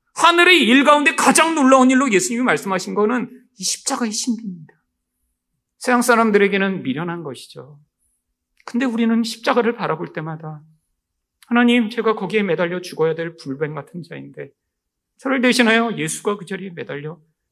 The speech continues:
저를 살려주셨군요. 제가 그 믿음으로 다시 예수를 바라봅니다." 라고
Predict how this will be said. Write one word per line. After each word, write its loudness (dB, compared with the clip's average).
저를 -16
살려주셨군요. -14
제가 0
그 2
믿음으로 4
다시 -4
예수를 2
바라봅니다." -6
라고 -6